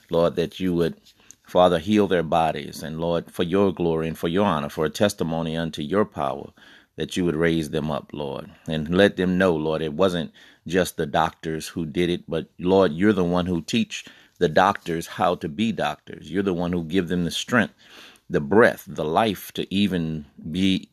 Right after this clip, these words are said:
here in existence and to do the things that they do. That comes from you, because without you, their heart wouldn't even beat, their mind wouldn't work, their eyes wouldn't work, their hands wouldn't work.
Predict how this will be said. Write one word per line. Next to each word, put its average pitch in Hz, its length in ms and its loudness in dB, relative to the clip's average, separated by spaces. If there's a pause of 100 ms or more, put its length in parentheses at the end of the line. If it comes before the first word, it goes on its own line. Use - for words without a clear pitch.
here 101 320 4
in 90 180 2
existence 76 720 -2 (500)
and 87 400 0
to 80 300 0
do 92 260 4
the 101 120 4
things 92 380 2
that 73 240 -2
they 85 160 2
do. 76 420 0 (360)
That 92 300 2
comes 85 300 -2
from 76 240 -6
you, 80 340 -2 (300)
because 80 280 2
without 90 420 4
you, 95 100 -6
their 87 180 0
heart 87 340 0
wouldn't 90 280 -4
even 87 280 -2
beat, 87 280 -6
their 82 120 -2
mind 85 440 0
wouldn't 87 320 0
work, - 260 4
their 76 220 -4
eyes 87 400 0
wouldn't 78 340 -6
work, 73 220 -4
their 76 120 -2
hands 87 460 0
wouldn't 78 320 -4
work. 73 220 -6